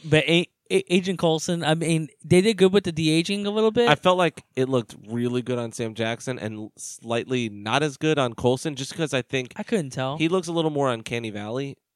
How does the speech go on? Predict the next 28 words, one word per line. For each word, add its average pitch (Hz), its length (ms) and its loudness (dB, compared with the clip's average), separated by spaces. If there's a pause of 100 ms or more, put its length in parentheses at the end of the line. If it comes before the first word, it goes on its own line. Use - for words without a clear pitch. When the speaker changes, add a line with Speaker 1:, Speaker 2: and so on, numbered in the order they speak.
(120)
Speaker 2:
Uh, 95 260 -10
I 87 60 -10
think 110 240 -10
Sam 117 220 -4
Jackson, 117 320 -4
they 127 100 -2
sp-, - 120 -20
they 214 120 0
obviously 147 340 -4
spent 123 240 -6
more 120 160 -4
money 117 340 -6
on 113 140 -6
doing 113 240 -6
it 110 80 -8
on 104 140 -12
Sam 107 220 -10
Jackson 110 280 -12
'cause 113 60 -14
he's 107 100 -10
a 104 80 -8
bigger 101 300 -8
part 101 220 -10
of 92 60 -16
this - 140 -20
movie. 113 360 -4 (520)
Um, 98 440 -8
but 95 260 -10